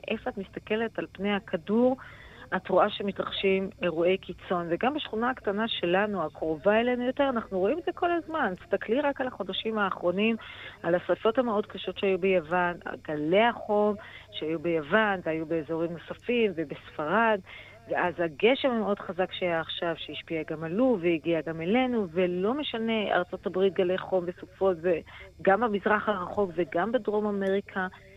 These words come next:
כל העולם, לא משנה איפה מסתכלים, מתרחש כל הזמן איזשהו, אה, קיצון. עכשיו, בוא-, בואי נדגיש שגם בעבר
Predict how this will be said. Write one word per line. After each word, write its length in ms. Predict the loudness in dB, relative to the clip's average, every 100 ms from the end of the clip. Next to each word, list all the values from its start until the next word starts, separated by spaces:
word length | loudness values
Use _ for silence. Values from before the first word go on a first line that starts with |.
| -20 -18 -2
כל 200 | 4 4
העולם, 560 | 6 4 6 6 6 2 -6 -2
לא 200 | 2 2
משנה 420 | 0 -2 0 0 0
איפה 220 | -4 -4
מסתכלים, 640 | -6 -8 -10 0 2 2 -2 -4
מתרחש 720 | -6 -2 -2 0 0 -2 -4 -10
כל 240 | -2 -2 -2
הזמן 320 | -6 -4 -4 -4
איזשהו, 680 | -6 -4 -6 -8 -6 0 2
אה, 100 | 2
קיצון. 420 | -2 -10 -6 -4
עכשיו, 220 | -2 -4 -4 0
בוא-, 120 | 2 4
בואי 240 | 4 4
נדגיש 640 | 4 0 2 4 4 0 -8 -12 -20 -20 -20 -14 -4
שגם 380 | -4 2 4 6
בעבר 380 | 6 6 4